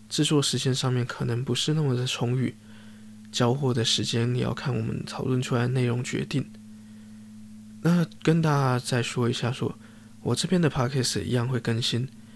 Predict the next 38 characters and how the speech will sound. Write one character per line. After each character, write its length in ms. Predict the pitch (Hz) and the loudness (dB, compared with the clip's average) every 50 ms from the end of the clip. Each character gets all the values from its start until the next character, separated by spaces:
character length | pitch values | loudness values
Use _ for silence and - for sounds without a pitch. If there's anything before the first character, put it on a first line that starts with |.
| - - - - - - - | -20 -20 -20 -20 -20 -20 -2
但 200 | - 135 127 127 | 2 4 4 4
是 360 | 127 - - 123 120 113 120 - - - - - - - - - | 4 4 4 4 4 4 0 -2 -8 -18 -20 -20 -20 -20 -12 -4
如 160 | - 123 120 | -2 0 2
果 160 | 117 113 110 | 2 2 2
说 420 | 117 - - 123 120 120 123 139 - - - - - - - - - - - - - - - - | 0 0 0 2 2 2 0 -2 -6 -14 -20 -20 -20 -20 -20 -20 -18 -20 -18 -18 -18 -20 -12 -4
我 140 | - 120 117 | -2 0 0
这 180 | - - 135 | 2 0 2
边 140 | 135 135 127 | 2 2 2
的 100 | 127 123 | 2 0
更 220 | 117 - 120 123 127 | 2 2 2 2 2
新 300 | - - 123 123 120 127 | 2 0 0 0 0 0
跟 240 | - 117 117 120 117 | 0 0 2 2 2
我 120 | 110 117 | 2 2
手 200 | 120 - - - | 0 0 -2 -2
上 220 | 139 - 127 120 117 | -2 -2 -2 -2 0
接 240 | - - 120 120 123 | 0 0 0 0 0
案 220 | - 127 120 120 120 | 0 0 -2 -2 -2
子 220 | 117 - 139 - - | -4 -4 -6 -6 -6
的 120 | - - - | -6 -4 -2
时 200 | - - - 123 | -2 -2 -2 -2
间 220 | 131 131 131 131 | -2 0 -2 -2
上 180 | 139 - 147 139 | 0 -2 -2 -2
有 80 | 120 123 | 0 -2
冲 240 | - - 127 131 | -2 0 -2 -2
突 200 | 139 - - - | -2 -4 -6 -6
的 40 | - | -6
话， 300 | - - - - - - - - - - - - - - - - | -6 -4 -4 -4 -4 -6 -10 -18 -20 -20 -20 -20 -20 -20 -10 -8
我 100 | - 127 | -8 -4
会 160 | - 139 127 | 0 0 0
从 240 | 127 - - 117 123 | 0 -2 -4 -4 -2
接 220 | - - 123 123 | 0 0 0 0
案 160 | 120 123 123 | 0 0 0
那 80 | 127 120 | -2 -2
边 180 | - 123 120 123 | 0 0 0 0
优 140 | 120 120 | 0 0
先 160 | 131 135 120 123 | 0 0 -2 -2
处 240 | - - - 139 | -2 -4 -6 -6
理， 160 | 139 - - | -6 -6 -6